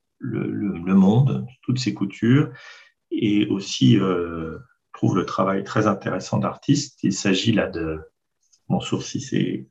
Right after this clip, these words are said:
Kanakasi, qui <clears throat> vit à, à Berlin, et qui a a fait cette œuvre, euh, le laboratoire de déberlinisation. Alors, c'est, c'est aussi, euh,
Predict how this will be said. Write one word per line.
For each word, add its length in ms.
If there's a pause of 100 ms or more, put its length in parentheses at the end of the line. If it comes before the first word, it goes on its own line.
(180)
Kanakasi, 760
qui 380 (200)
<clears throat> 420
vit 280
à, 320 (580)
à 100
Berlin, 500 (960)
et 120
qui 300
a 520 (720)
a 60
fait 140
cette 280
œuvre, 320
euh, 180 (440)
le 100
laboratoire 540
de 80
déberlinisation. 880
Alors, 180
c'est, 260
c'est 180
aussi, 440
euh, 100